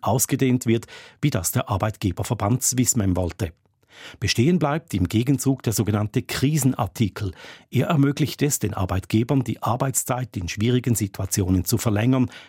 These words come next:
während maximal zwei Jahren. Dieser Krisenartikel wurde nach dem Frankenschock zweitausendfünfzehn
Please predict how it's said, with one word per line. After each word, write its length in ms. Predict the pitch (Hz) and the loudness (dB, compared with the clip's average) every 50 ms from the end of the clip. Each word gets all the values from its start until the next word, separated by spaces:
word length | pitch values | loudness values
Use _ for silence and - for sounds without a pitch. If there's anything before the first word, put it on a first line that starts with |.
| _ _ | _ _
während 300 | - 139 151 147 - - | -2 0 0 0 2 0
maximal 560 | 117 87 - - - - 107 98 80 73 - | -2 -2 0 -4 0 0 2 0 0 -2 -6
zwei 200 | - - 110 110 127 | -4 -2 0 0 0
Jahren. 500 | 110 123 110 107 95 98 98 85 82 - - - - - _ _ | 0 0 0 0 0 0 0 0 -2 -6 -16 -20 -20 -20 _ _
Dieser 180 | - 98 - 92 | -6 -4 -4 -4
Krisenartikel 960 | - - - 123 147 170 156 156 107 85 - - - 101 104 - - 143 135 | -4 -2 0 2 2 4 4 2 2 0 -4 -2 -2 -2 -2 0 0 0 0
wurde 220 | 113 101 - 101 98 | 0 0 0 2 2
nach 200 | 101 90 - - | 0 0 0 -2
dem 180 | - 90 87 | 0 0 0
Frankenschock 800 | - - 95 110 123 - - 123 - 131 117 113 - - - - | 0 0 0 0 0 0 0 0 2 0 -2 -2 -6 -10 -6 -6
zweitausendfünfzehn 1200 | - 92 82 85 - 95 92 90 - - 104 92 - - 135 143 156 - - - - 135 123 123 | -6 -6 -6 -8 -8 -8 -8 -6 -4 -2 -2 -4 0 0 2 2 2 0 0 0 0 0 0 -2